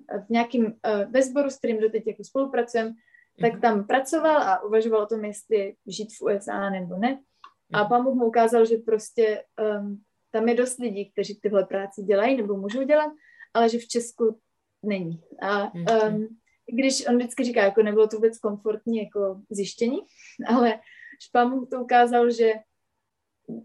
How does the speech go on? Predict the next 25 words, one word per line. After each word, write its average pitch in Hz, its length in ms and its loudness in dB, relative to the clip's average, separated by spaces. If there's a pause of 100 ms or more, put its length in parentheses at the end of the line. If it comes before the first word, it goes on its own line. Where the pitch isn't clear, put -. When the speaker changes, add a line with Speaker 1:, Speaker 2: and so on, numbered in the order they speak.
(140)
Speaker 1:
právě, 262 340 4
že 254 100 0
by 262 300 0
mohl 254 260 2
založit 233 440 0
sbor 180 380 -2 (160)
různýma 262 380 0
Speaker 2:
Mhm. 262 100 -4
Speaker 1:
způsoby. 226 340 -4
Dneska 208 280 -4
jsem 269 140 -6
se 294 100 -2
ho 285 80 0
ptala, 247 240 2
jak 233 140 2
jako 240 200 0
vnímal 240 320 0
své 254 240 -4
povolání. 196 460 -4 (100)
Tak 202 80 -16
říkal, 214 320 2
že 220 120 2
různýma 247 300 -4
způsobama. 220 560 -6 (880)
A 208 300 2